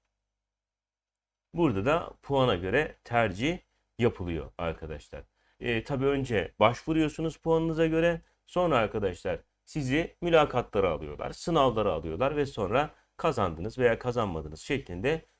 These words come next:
sonuç elinize alıyorsunuz. Şimdi arkadaşlar tablolarımız var dedik. Peki hocam bu tablolarda bir sürü kısaltmalar var. Bu kısaltmalar ne anlama geliyor? Şimdi arkadaşlar bu tablo üçümüz bir program kodu.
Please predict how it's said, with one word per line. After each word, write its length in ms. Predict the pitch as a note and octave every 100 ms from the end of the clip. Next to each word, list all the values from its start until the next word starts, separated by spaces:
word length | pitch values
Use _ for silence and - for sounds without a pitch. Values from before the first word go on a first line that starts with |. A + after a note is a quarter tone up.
| _
sonuç 560 | - - A#2+ C#3+ - - _ -
elinize 400 | C3 F2+ E2+ C3+
alıyorsunuz. 680 | F2+ E2+ D2 - _ - - _ _ _ _
Şimdi 260 | - A#3 G#3+
arkadaşlar 560 | G3+ G#3+ F3+ B2+ F2+ E2
tablolarımız 680 | - F3+ F3+ F3+ F3 F3 -
var 220 | B2 G#2
dedik. 380 | G#2 G#2 E3 - _ _ -
Peki 220 | G3+ D#3
hocam 360 | D3+ C3+ A#2
bu 120 | E3+ F3+
tablolarda 640 | D3 C3+ C3+ B2+ A#2+ B2
bir 60 | F3
sürü 260 | - D3
kısaltmalar 640 | D3+ - B2+ A2+ A#2+ G#2+ F#2+
var. 200 | D#2 D#2 -
Bu 80 |
kısaltmalar 720 | F3 - D#3+ C#3 C3 C3+ E3+
ne 60 | C3+
anlama 380 | C3 G2+ F2 D#2
geliyor? 340 | - D2+ C#2+ - _ _ _
Şimdi 240 | - G3+
arkadaşlar 600 | F#3+ F3 E3+ C#3 C3+ -
bu 100 | G#3+
tablo 360 | - F3 D#3+ E3
üçümüz 520 | D#3 C#3+ G#2 - - _ _ _ _ _ _ _ _ F3+
bir 220 | A3+ A3
program 720 | - E3+ F3+ F3 F#3 F#3+ E3+
kodu. 380 | - A2+ D#2